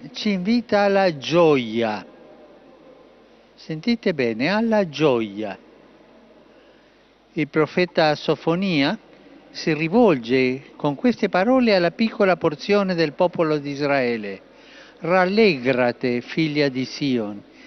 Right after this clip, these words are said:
grida di gioia, Israele,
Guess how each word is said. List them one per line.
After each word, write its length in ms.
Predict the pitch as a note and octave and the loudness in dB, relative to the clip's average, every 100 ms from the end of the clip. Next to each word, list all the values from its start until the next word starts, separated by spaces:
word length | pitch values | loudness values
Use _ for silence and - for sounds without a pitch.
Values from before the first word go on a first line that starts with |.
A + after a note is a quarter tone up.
| - | -14
grida 760 | - D#3 G#3 B3 A#3 G#3 G#3 F3+ | -8 -2 2 2 2 0 0 -2
di 240 | D3+ D#3 F3 | -8 -6 -4
gioia, 880 | C3 F3 F#3 D3+ A#2 A2+ G#2 F#2 F2 - - - | 2 4 6 6 2 -2 -2 -6 -12 -18 -20 -6
Israele, 840 | C3+ B2+ C#3 C#3+ C3+ A#2+ A2 | -6 -2 0 2 0 -2 -6